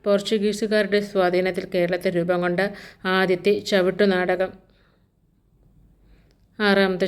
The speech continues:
ചോദ്യം, വയലാർ രാമവർമ്മയുടെ ആയിഷ എന്ന ഖണ്ഡകാവ്യത്തെ അല്ലെങ്കിൽ കവിതയെ അടിസ്ഥാനമാക്കി ആയിഷ എന്ന കഥാപാത്രം അവതരിപ്പിച്ചത് ആരാണ്?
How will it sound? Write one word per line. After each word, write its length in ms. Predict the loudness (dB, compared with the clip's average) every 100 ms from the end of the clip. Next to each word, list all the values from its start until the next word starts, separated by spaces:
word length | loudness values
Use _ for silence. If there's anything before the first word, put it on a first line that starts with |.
| 0
ചോദ്യം, 240 | 2 0 0 -10 _ 0
വയലാർ 420 | 4 4 4 4 4
രാമവർമ്മയുടെ 760 | 2 2 0 0 0 0 0 -2 0 2
ആയിഷ 320 | 4 2 0 0 0
എന്ന 140 | 0 -2 -2
ഖണ്ഡകാവ്യത്തെ 720 | -2 0 0 0 0 0 -2 -4 -16 _
അല്ലെങ്കിൽ 220 | -10 -2 2
കവിതയെ 380 | 4 4 2 0
അടിസ്ഥാനമാക്കി 840 | 0 -4 -2 0 0 0 -2 -2 -6 0 2
ആയിഷ 300 | 2 0 0 -2 0 0
എന്ന 140 | 0 0
കഥാപാത്രം 600 | 0 2 2 0 0 -4 -2 0
അവതരിപ്പിച്ചത് 720 | 2 2 0 -2 -2 2 0 0 0
ആരാണ്? 380 | 2 0 0